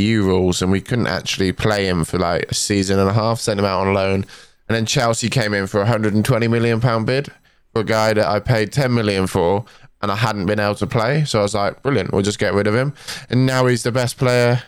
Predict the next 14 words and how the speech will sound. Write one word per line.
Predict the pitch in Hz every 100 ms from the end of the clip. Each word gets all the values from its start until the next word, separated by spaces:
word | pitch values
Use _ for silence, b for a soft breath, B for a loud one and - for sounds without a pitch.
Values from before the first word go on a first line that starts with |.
| -
in | 123 117
England | - 127 123 127 123
and | 120 120
he's | 120 120
just | - 131 -
smashing | - 135 - 101
it. | 85 98
So | 113 104 104 B B B _ -
kind | 113
of | 110
we | 123
never | 127 120
got | 117 113 -
to, | 123 110 107 107 104